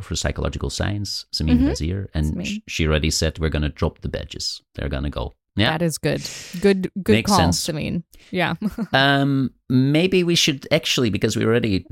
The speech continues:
Speaker 1: starting to talk about pre-registration, but, um, shall we take
Speaker 2: Mm-hmm.
Speaker 1: one moment to define what it is? Try to
Speaker 2: Yeah.
Speaker 1: give a definition
Speaker 2: Yeah.
Speaker 1: of it. I mean,
Speaker 2: Absolutely.
Speaker 1: I think,
Speaker 2: Yeah.
Speaker 1: you know, we're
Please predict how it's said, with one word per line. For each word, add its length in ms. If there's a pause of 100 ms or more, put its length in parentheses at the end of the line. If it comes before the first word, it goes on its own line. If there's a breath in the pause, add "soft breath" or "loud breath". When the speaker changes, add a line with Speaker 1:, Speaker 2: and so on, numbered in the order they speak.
Speaker 1:
starting 560
to 80
talk 240
about 240
pre-registration, 800
but, 280
um, 340
shall 240
we 80
take 160
Speaker 2:
Mm-hmm. 100
Speaker 1:
one 120
moment 320
to 100
define 600 (280 loud breath)
what 140
it 120
is? 260 (280 soft breath)
Try 140
to 80
Speaker 2:
Yeah. 80
Speaker 1:
give 120
a 40
definition 600 (180)
Speaker 2:
Yeah. 80
Speaker 1:
of 80
it. 180
I 40
mean, 0
Speaker 2:
Absolutely. 420
Speaker 1:
I 40
think, 220
Speaker 2:
Yeah. 220
Speaker 1:
you 80
know, 140
we're 80